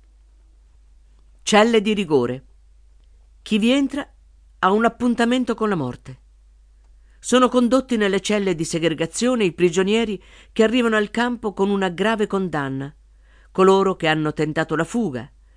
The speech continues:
i sabotatori nella fabbrica di cuscinette a sfere. Ma più spesso i motivi per essere condannati a morte sono diversi. I nazisti,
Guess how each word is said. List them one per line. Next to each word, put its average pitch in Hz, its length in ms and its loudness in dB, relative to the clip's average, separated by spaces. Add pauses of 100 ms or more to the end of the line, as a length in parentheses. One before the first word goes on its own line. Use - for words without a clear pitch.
(240)
i 156 140 -4
sabotatori 175 800 0
nella 156 200 -2
fabbrica 156 520 -4
di 143 100 -12
cuscinette 156 540 -6
a 151 40 -4
sfere. - 480 -6 (640)
Ma 202 160 0
più 262 140 -2
spesso 151 580 -6 (240)
i 175 100 -4
motivi 190 500 0
per 143 140 -8
essere 160 340 -4
condannati 143 640 -4
a 110 60 -8
morte 170 460 -6 (200)
sono 226 300 0
diversi. 170 600 -8 (1080)
I 214 200 2
nazisti, 202 880 -2